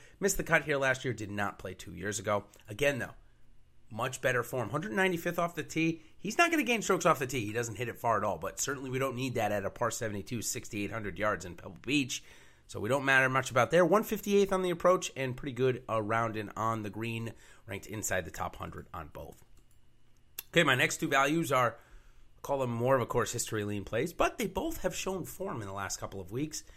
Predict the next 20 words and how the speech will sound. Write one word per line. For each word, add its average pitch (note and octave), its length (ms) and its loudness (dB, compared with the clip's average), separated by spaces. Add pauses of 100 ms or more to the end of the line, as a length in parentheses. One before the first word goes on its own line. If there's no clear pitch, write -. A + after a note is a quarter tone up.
(200)
First F4+ 180 0
one E4 100 2
I'm C#4+ 60 0
gonna D#3+ 100 -4
talk A3+ 220 6
about, G#3+ 260 4
and D#3 120 0
my A#2+ 100 0
third C3 460 -2
best A2 220 0
value, B2+ 240 0
is D#3 100 -2
Nick A3+ 160 -6
Taylor, - 340 -2
seventy-six E3 580 -2
hundred G#2+ 200 -4
dollars, G2 320 0
the F#2 100 -12
defending G2+ 360 -8
champion G2 440 -8